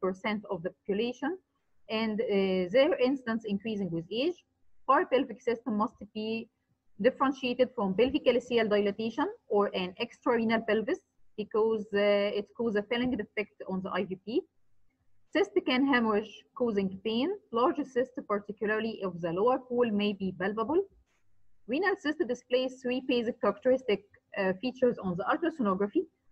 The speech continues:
anechoic, thin, well-defined capsule, exhibit posterior enhancement.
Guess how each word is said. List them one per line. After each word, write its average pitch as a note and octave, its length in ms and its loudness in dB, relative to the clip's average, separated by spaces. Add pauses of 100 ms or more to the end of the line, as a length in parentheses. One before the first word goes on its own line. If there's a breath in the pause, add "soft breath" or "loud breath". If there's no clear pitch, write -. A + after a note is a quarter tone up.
anechoic, C4+ 540 4 (240)
thin, A#3 160 2 (160)
well-defined B3 720 2
capsule, A3 480 -2
exhibit - 520 -4
posterior A#3+ 680 0
enhancement. A3 560 0